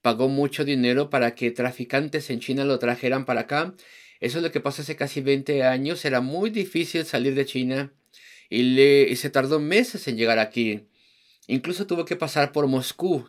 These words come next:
Tuvo que andar por todas partes, en la parte trasera de tra-, de, mm, camiones de carga.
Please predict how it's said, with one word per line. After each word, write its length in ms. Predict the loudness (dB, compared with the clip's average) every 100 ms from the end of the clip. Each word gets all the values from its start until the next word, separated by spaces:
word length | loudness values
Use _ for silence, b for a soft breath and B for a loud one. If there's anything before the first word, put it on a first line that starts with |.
| _
Tuvo 240 | -2 -2
que 120 | 0
andar 240 | 0 0 0
por 140 | -2
todas 340 | 0 0 -2 0
partes, 600 | 4 4 4 2 2 -2 B B -2
en 120 | 0
la 120 | 4
parte 240 | 2 2
trasera 480 | 0 -2 0 0 2
de 220 | 2 2
tra-, 260 | 0 -4 -2
de, 220 | 0 0
mm, 180 | -2 -6
camiones 380 | 0 0 2 0
de 120 | -4 0
carga. 480 | 0 2 0 0